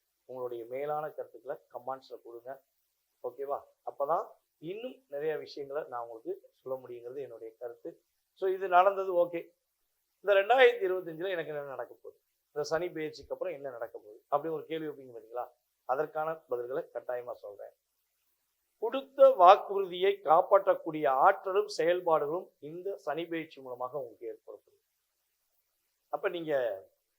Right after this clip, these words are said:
இவ்வளவு நாளா பேசணும்னு என்னெல்லாம் நினைச்சிருந்தீங்களோ, மனசுக்குள்ளேயே போட்டு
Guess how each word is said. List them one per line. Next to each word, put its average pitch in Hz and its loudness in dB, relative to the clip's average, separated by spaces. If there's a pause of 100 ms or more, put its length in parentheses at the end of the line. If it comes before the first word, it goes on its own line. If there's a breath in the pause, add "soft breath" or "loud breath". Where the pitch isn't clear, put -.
இவ்வளவு 147 -4
நாளா 208 6
பேசணும்னு 196 -4
என்னெல்லாம் 185 0
நினைச்சிருந்தீங்களோ, 156 -8 (440)
மனசுக்குள்ளேயே 190 2
போட்டு 160 -2